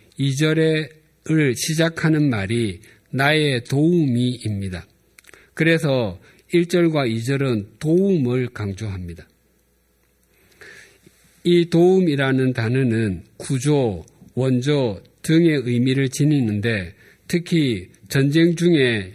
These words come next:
위기에 처한 아군에게 군사와 물자 등을 지원하여 보낼 때 사용하던 말이었습니다. 즉, 시인은 자신이 영적 전쟁을,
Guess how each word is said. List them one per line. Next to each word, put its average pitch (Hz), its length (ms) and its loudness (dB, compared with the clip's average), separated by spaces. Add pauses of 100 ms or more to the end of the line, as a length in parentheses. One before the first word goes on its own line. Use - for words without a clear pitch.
위기에 160 500 2
처한 131 480 -2
아군에게 110 920 -2 (360)
군사와 120 760 -2 (220)
물자 151 520 -2
등을 151 380 0
지원하여 147 760 0
보낼 139 520 -2
때 113 280 -2
사용하던 120 800 -4
말이었습니다. 101 920 -6 (1900)
즉, 160 280 2
시인은 165 680 2
자신이 147 500 0
영적 151 580 -2
전쟁을, 147 1160 -2